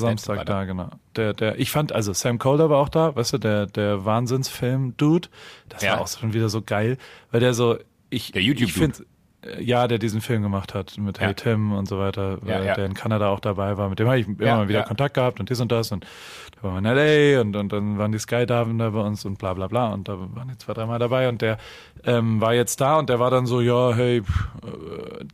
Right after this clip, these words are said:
Speaker 1: d-, der wird wirklich zu sowas eingeladen, hat aber keinerlei, ich hab dann wirklich nochmal gefragt, „Sag mal, aber was, wer betreut dich denn dann?“ Weil der war völlig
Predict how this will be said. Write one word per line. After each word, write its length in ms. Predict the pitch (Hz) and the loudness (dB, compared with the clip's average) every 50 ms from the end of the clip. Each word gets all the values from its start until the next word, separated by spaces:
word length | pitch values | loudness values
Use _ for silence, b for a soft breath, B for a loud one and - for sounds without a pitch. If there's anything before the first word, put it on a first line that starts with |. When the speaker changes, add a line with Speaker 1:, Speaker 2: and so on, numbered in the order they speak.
| _ _ - | _ _ -12
Speaker 1:
d-, 100 | - - | -10 -10
der 320 | 175 - - 123 117 101 | -10 -2 0 0 2 4
wird 280 | 107 131 160 185 - - | 4 4 4 4 4 2
wirklich 380 | 131 139 135 - 180 175 - - | 0 0 2 2 2 2 2 0
zu 120 | - 127 | -2 0
sowas 560 | 107 117 123 135 151 156 170 170 - - - b b b b b b b b b b _ | 0 2 2 4 4 4 4 2 0 -6 -10 b b b b b b b b b b _
eingeladen, 840 | - 110 113 120 120 139 139 143 139 135 131 143 160 160 196 208 214 - - - _ _ | 0 2 4 4 4 4 4 4 4 4 4 4 4 4 4 0 0 -2 -8 -18 _ _
hat 200 | - 117 127 - | -2 0 2 2
aber 180 | 139 131 139 131 | 2 2 2 0
keinerlei, 680 | - - 131 139 156 165 156 151 151 151 151 156 160 - | 0 0 0 2 4 4 4 4 4 4 4 2 2 -2
ich 120 | 151 - - | -4 -6 -4
hab 80 | - | 0
dann 160 | - 127 123 113 | 0 0 2 2
wirklich 200 | 131 - 147 139 | 2 2 4 4
nochmal 180 | 135 131 127 | 4 4 2
gefragt, 280 | 123 113 - 131 123 - | 0 0 0 -2 0 0
„Sag 80 | 127 | 0
mal, 140 | 123 131 120 B B B B B B B B B B _ | 0 0 0 B B B B B B B B B B _
aber 200 | - 110 117 120 | -2 0 2 2
was, 260 | 110 127 117 - - - _ _ _ _ - 120 104 - - - - - - - - - - | 2 0 -2 -2 -8 -14 _ _ _ _ -14 -14 -12 -14 -16 -18 -18 -20 -20 -20 -20 -18 -14
wer 300 | 117 113 127 139 156 170 | -2 2 4 4 4 4
betreut 340 | 156 151 - - 180 196 - | 2 0 2 2 2 2 2
dich 120 | 123 - | -2 -2
denn 180 | - 110 101 98 | -2 -2 0 0
dann?“ 220 | 101 98 92 92 | 0 0 0 0
Weil 100 | 101 107 | 0 2
der 140 | 113 117 113 | 2 4 4
war 100 | 123 127 | 2 0
völlig 460 | - - 175 175 160 165 - - - | 2 0 2 2 2 0 -2 -4 -12